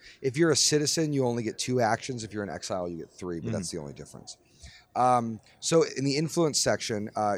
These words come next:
Speaker 1: your character, your avatar, your pawn is on the board, and they're very charming. So the first thing that they're gonna do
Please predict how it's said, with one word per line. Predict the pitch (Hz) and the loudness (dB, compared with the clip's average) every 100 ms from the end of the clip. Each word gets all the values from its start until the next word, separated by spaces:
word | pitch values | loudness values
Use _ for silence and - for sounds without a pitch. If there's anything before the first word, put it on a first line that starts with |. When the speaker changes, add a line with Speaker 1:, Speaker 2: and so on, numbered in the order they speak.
| 104 | 0
Speaker 1:
your | 127 143 | 2 2
character, | - 147 143 - 101 | 2 0 0 -2 -2
your | 98 87 | 0 0
avatar, | 101 104 - 92 87 | 0 0 -2 -2 -2
your | 92 | -2
pawn | - - 98 80 85 123 - - | -4 -2 -2 -2 -4 -10 -6 -6
is | - | -2
on | 110 104 | 0 0
the | |
board, | 92 98 87 85 | 0 2 2 2
and | 98 | 2
they're | 117 | 2
very | 117 127 | 4 4
charming. | - 120 110 104 87 | 4 4 6 4 -2
So | 95 | -6
the | 95 | -4
first | 127 123 | -4 -2
thing | 139 | -2
that | 127 | -2
they're | 113 | 0
gonna | 113 101 | 0 -2
do | 85 92 98 | -4 -4 -4